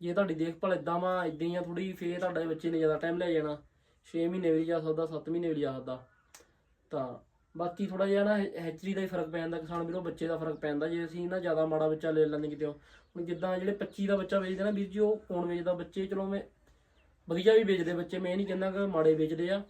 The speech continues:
ਉਹ ਮੇਰੇ ਕਿਸਾਨ ਵੀਰੋ ਵੇਚਦੇ ਆ, ਜਿੱਦਾਂ ਕਿ ਮਿਕਸ ਬੱਚਾ ਕੋਈ ਵੇਚੀ ਜਾਂਦਾ,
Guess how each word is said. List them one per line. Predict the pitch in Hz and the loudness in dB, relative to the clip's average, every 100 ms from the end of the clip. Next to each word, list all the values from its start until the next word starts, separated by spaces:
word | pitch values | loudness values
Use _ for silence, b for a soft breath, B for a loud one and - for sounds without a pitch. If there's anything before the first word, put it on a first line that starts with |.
| b b b _ | b b b _
ਉਹ | 185 202 | 0 2
ਮੇਰੇ | 208 202 | 4 2
ਕਿਸਾਨ | 196 196 196 | 0 0 2
ਵੀਰੋ | 208 208 | 2 2
ਵੇਚਦੇ | 175 175 180 190 | 0 -2 -2 -2
ਆ, | |
ਜਿੱਦਾਂ | 175 170 175 | -2 -2 -4
ਕਿ | 175 185 180 - - - _ b b b b b - | -4 -6 -6 -8 -12 -20 _ b b b b b -12
ਮਿਕਸ | 175 180 226 | -10 -4 -2
ਬੱਚਾ | 196 196 185 | 0 2 0
ਕੋਈ | 180 | 2
ਵੇਚੀ | 170 170 175 | -2 -2 -2
ਜਾਂਦਾ, | 175 170 175 165 | 0 2 2 0